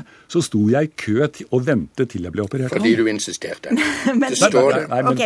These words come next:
Speaker 3: men vi går ikke så mye inn i din historie, kanskje. Men hva hvis noen da,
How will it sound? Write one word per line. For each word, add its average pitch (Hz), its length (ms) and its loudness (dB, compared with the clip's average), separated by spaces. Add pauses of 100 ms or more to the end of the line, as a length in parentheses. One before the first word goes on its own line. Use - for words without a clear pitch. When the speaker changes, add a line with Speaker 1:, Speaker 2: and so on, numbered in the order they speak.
Speaker 3:
men 240 140 -4
vi 262 80 -6
går 233 80 -4
ikke 269 160 -6
så 233 180 -2
mye 226 160 2
inn 220 160 0
i 226 80 0
din 202 220 -4
historie, 185 340 -8
kanskje. 208 160 -2
Men 262 160 -4 (140)
hva 226 80 2 (100)
hvis 302 140 -8 (180)
noen 277 400 -2
da, 302 80 2